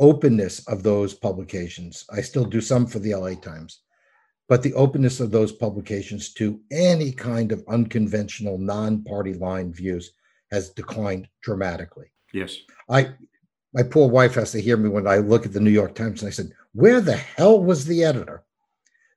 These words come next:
Speaker 1: Yeah, how could you allow somebody to write something that never dealt with the other side?" Scientists say, well, scientists say all sorts of things. They, they're not, you know,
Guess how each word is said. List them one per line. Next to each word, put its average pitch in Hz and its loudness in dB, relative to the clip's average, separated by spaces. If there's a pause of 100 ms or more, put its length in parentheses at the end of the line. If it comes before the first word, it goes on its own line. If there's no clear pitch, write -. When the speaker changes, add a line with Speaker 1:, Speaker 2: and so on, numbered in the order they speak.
(300)
Speaker 1:
Yeah, 135 4
how 202 2
could 156 0
you 139 6
allow 139 4
somebody 131 2
to - -2
write 131 2
something 120 -4 (260)
that 98 -2
never 139 6
dealt 143 4
with 135 2
the 127 6
other 120 4
side?" 107 -2 (1500)
Scientists 208 4
say, 127 2 (400)
well, 208 2
scientists 220 2
say 214 4
all 202 2
sorts 220 0
of 214 -4
things. 120 0
They, 156 4 (240)
they're 214 10
not, 214 8
you 208 -2
know, 147 6